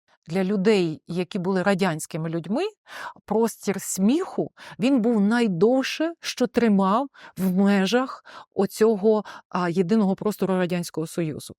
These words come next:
Одна з найстаріших програм, яка була, яка виникла в тисяча дев'ятсот вісімдесят сьомому році, ще на етапі вмирання Радянського Союзу, передача "Аншлаг"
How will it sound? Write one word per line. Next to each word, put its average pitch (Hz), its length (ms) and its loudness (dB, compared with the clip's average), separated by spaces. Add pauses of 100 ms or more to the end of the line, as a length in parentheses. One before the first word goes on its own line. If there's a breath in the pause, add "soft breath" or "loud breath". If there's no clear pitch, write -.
(140)
Одна 262 340 4
з 214 60 0
найстаріших 233 840 2
програм, 185 480 0
яка 175 300 -4
була, 262 440 0
яка 220 280 2
виникла 190 380 0
в 180 40 -4
тисяча - 360 -6
дев'ятсот 185 380 -2
вісімдесят 190 500 0
сьомому 180 280 0
році, 247 340 2
ще 196 260 -4 (220 loud breath)
на 202 380 2
етапі 190 580 -2 (140 loud breath)
вмирання 196 720 2
Радянського 180 560 -4
Союзу, 262 560 0 (200 loud breath)
передача 185 640 -2 (200)
"Аншлаг" 247 580 0